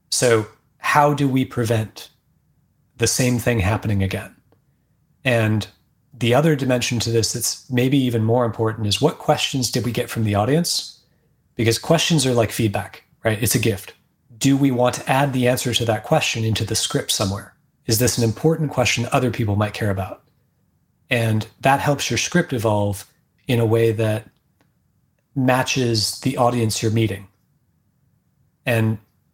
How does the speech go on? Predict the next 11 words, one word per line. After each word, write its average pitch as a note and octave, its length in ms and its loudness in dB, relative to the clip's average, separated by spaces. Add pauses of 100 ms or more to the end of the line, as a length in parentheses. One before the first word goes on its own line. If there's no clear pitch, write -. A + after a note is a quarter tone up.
the A#2+ 140 2
other D3 180 6
piece C#3 240 -2
here B2 180 0
is, A#2 160 0
if C3 160 -2
in C3+ 120 2
post-flight B2 640 0 (180)
you B2 160 0
change B2+ 480 0
anything, C#3+ 640 0